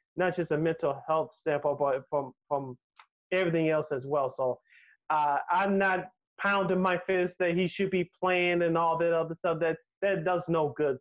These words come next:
So, uh, for the players that not, uh, that, that elected not to play this year, you just have to respect that decision, and, and, and they'll be back, back playing again. So the world's not gonna fall over. It's not gonna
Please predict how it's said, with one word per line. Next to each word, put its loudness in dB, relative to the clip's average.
So, -2
uh, 2
for 0
the 0
players 0
that 0
not, 0
uh, 0
that, 0
that 0
elected -2
not 0
to -10
play 0
this -6
year, 0
you 2
just -2
have 0
to 0
respect -2
that -2
decision, -4
and, -6
and, -4
and 0
they'll 2
be 0
back, -2
back -2
playing -4
again. -6
So -2
the 2
world's 0
not 2
gonna 0
fall 2
over. 0
It's -2
not 0
gonna 0